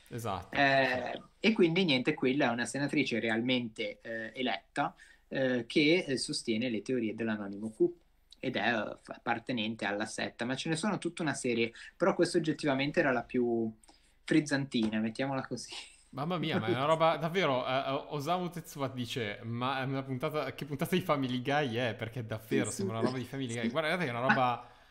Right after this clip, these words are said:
Speaker 2: Ma, tra l'altro,
Speaker 1: assurda,
Speaker 2: io, io
Speaker 1: assurda.
Speaker 2: inizialmente, quando vedo g-, scritto gun control in quella pubblicità, dico, "Ah, beh, a favore del controllo delle alcune ci esplode."
Speaker 1: <laughs>
Speaker 2: Ma che cazzo?
Speaker 1: Sì, sì, assolutamente assurdo. Penelope dice, "Fa-, fa-,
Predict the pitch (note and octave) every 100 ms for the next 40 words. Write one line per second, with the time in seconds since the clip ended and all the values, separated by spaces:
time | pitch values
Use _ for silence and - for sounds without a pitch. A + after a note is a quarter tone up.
0 | _ _ _ - - C#4 D4 F#3+ C#3+ C3
1 | F3 B3 G#3 C#3+ - A#3 E3+ D3 D3+ -
2 | F#3+ D#3+ B2+ C3 B2+ F3 F3 C#3+ C#3 E3
3 | D#3+ - - - - C3 D#3+ D3 D3 D3+
4 | D#3+ C#3+ C3 A#2 A2+ A#2 B2 B2+ C3+ D#3+
5 | D3+ C#3 - A2+ A2+ A2+ F#4+ C4+ E3+ B2+
6 | B2 - G#3+ E3 F3 A#3 G#3+ F3 - G#3
7 | G#3+ G#3+ A3+ A3 E3 - - - D#4 -
8 | B3 - - - G#3+ G#3+ A#3 A3+ F#3+ A3+
9 | - C4 - G4+ F#4 A3 - G#4 - G#4
10 | - - - G4 - - - - A3 -
11 | _ _ - B3+ D#4 C4+ E3+ - - -
12 | - C#4+ C4+ G#3+ F3 D3 F#3+ F#3 G3 A#3
13 | F#4 G3+ F#3+ - E3 D3+ - G3+ G3+ C#3
14 | B2 B2+ C#3 B2+ D#3+ G#3 E3 C3+ A#2 B2+
15 | B3+ D3+ C#3+ C3